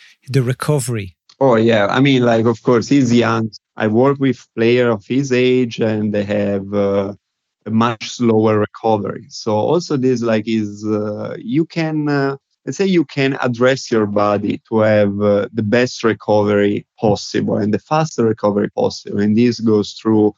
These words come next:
Speaker 2: good routines. This goes through alimentation, nutrition. It goes, uh, genetics, of course. Uh, in Dennis' case, I think, you know, also genetics plays a very big role. And, uh, it,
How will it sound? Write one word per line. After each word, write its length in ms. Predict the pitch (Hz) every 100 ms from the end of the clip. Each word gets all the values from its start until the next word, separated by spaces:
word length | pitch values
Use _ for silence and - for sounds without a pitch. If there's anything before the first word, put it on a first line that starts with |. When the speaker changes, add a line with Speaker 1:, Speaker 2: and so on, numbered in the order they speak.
| _ _ _ _
Speaker 2:
good 180 | 131 127
routines. 680 | 113 107 - 139 139 135 -
This 280 | 123 110 101
goes 580 | 104 104 101 101 98 - _ -
through 420 | 107 104 101 101
alimentation, 840 | 107 104 104 101 92 120 120 123 117
nutrition. 840 | 104 - 120 113 - 113 113 113 - _ -
It 100 | 117
goes, 440 | 120 120 113 -
uh, 100 | 110 107
genetics, 600 | 101 104 110 110 120 117
of 180 | 110 -
course. 460 | 120 117 113 -
Uh, 220 | 120 113 113
in 460 | 120 113 110 107 104
Dennis' 340 | 135 185 196
case, 300 | - 156 -
I 60 | 120
think, 300 | - 127 120
you 60 |
know, 120 | 123 110
also 260 | 104 104
genetics 960 | 104 104 107 127 117 - 135 - - - -
plays 720 | 113 113 113 110 - - - _ -
a 20 |
very 300 | 101 110 117
big 220 | 113 113 110
role. 420 | 104 110 160 202 _ _
And, 480 | 104 107 107 110 110
uh, 680 | 110 107 107 107 107 107 104
it, 380 | 101 110 107